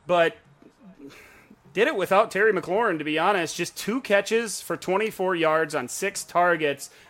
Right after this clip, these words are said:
Alex Smith banged up, uh, missed a lot of this game. Dwayne Haskins was forced into duty,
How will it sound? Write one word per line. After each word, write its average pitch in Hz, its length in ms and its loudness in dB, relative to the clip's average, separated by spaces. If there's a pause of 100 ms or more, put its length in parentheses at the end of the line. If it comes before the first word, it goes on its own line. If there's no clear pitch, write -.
Alex 208 300 2
Smith 214 360 -4 (140)
banged 202 480 -4
up, 180 420 2 (360)
uh, 156 340 2
missed 185 340 0
a 226 60 2
lot 160 240 2
of 147 80 -2
this 151 180 -4
game. 151 300 -4
Dwayne 170 320 -4
Haskins 190 680 0
was 175 160 -6
forced 170 380 -6
into 156 180 -6
duty, 156 460 -6